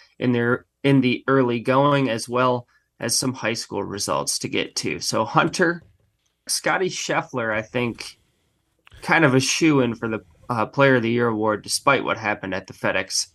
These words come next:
Cup Championship. That seemed like a, uh, foregone conclusion to me. So I'm glad that, uh, that didn't,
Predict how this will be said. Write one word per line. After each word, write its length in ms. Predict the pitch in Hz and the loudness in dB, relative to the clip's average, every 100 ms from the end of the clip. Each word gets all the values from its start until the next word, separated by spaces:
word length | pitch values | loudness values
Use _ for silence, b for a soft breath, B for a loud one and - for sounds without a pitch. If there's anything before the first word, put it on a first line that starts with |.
| _ _ _ | _ _ _
Cup 240 | - 107 - | -8 -8 -6
Championship. 720 | 117 101 104 101 95 101 - | -6 -4 -6 -8 -6 -8 -6
That 180 | 98 - | -6 -2
seemed 560 | - 110 101 98 - - | -2 -2 -4 -6 -10 -10
like 420 | 101 98 98 - - - | -4 -4 -4 -10 -20 -12
a, 580 | 98 90 92 92 87 - | -10 -8 -8 -8 -10 -8
uh, 220 | 90 82 | -6 -6
foregone 500 | - 139 123 117 98 | -2 0 2 2 -2
conclusion 760 | 101 95 - 131 120 104 95 95 | -6 -14 -6 -2 0 -2 -6 -8
to 120 | 113 | -6
me. 280 | 107 104 95 | -4 -4 -4
So 200 | 92 95 | -6 -4
I'm 200 | 98 110 | -4 -2
glad 300 | 104 101 95 | -2 -2 -2
that, 300 | 98 92 - | -8 -10 -10
uh, 140 | 87 | -10
that 220 | 87 82 - | -10 -12 -10
didn't, 340 | 107 80 | -12 -12